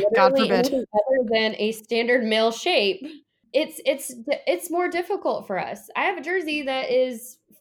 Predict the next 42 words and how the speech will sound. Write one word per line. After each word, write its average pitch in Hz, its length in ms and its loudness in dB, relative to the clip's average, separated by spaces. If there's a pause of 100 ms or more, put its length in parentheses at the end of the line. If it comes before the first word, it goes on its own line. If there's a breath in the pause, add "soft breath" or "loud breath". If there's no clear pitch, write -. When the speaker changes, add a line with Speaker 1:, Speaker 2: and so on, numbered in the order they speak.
(180)
Speaker 2:
five 349 240 0
inches 339 400 -6
too 330 220 -6
long 320 300 -2
for 240 180 -6
me 180 220 -4
because 202 560 -4
that's 247 260 -6
the 294 100 -6
only 294 160 -6
thing 294 180 -6
that 294 120 -8
my - 60 -6
hips 320 280 -8
would 220 120 -12
fit 185 140 -8
into. 165 280 -12 (760 soft breath)
So, 285 440 0
Speaker 1:
Yeah. 180 160 -8 (640)
Speaker 2:
and 320 180 -2
it's 339 220 -4
really 415 260 2
disappointing 349 680 0
when 240 280 -2
other 381 320 0
sports 381 460 -4
leagues 294 260 -4
have 277 300 -6
figured 339 400 -2
it 320 120 4
out. 320 400 0 (220)
The 320 180 -2
N 415 140 0 (140)
F - 100 -6
L 339 280 2
doesn't 285 380 0
do 349 240 0
this 233 280 -2
to 220 100 2
their 285 240 4
female 220 400 0
customers. 254 640 -2